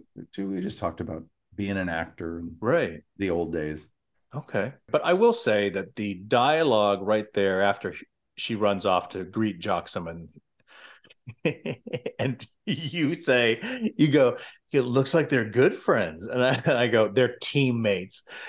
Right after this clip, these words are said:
Speaker 2: And then, um, <laughs> you say, "Close personal teammates." And then it does look like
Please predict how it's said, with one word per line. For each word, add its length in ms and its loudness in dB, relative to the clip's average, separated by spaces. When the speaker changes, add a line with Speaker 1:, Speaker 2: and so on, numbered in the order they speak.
Speaker 2:
And 160 4
then, 260 6
um, 540 2
<laughs> 40 -18
you 440 2
say, 380 4
"Close 460 2
personal 500 2
teammates." 600 0
And 160 0
then 360 0
it 180 2
does 240 4
look 160 2
like 280 2